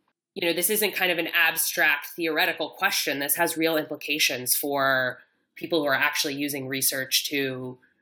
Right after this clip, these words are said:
create programs that help people or create medis-, medical advances, or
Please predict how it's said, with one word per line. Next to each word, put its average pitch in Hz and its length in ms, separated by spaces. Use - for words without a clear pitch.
create 160 460
programs 147 540
that 139 120
help 139 200
people 131 500
or 131 280
create 156 360
medis-, - 440
medical 151 380
advances, 131 1000
or 131 400